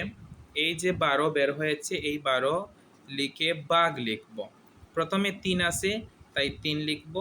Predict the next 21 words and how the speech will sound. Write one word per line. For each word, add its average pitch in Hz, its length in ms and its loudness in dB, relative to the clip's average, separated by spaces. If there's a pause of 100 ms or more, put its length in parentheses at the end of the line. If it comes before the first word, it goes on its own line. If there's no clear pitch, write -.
(420)
সমান 143 240 -2 (100)
চিহ্ন 156 260 0 (320)
তিন, 190 140 2 (120)
বারো 160 240 4
এর 165 120 -2
মধ্যে 165 240 -2 (180)
তিন 165 140 -2 (140)
চারে 180 260 2 (140)
বারো 120 280 2
হবে, 123 220 -4 (400)
চার 147 160 2 (100)
বার 120 180 2
উত্তর 143 260 -6
হচ্ছে 156 280 -4 (320)
চার। 123 220 2 (1040)
তারপর 156 340 0
এখানে 160 280 0
আবার 151 240 0
সুতরাং 151 300 -2 (140)
দেব। 156 140 -2 (1900)
এবার 196 180 4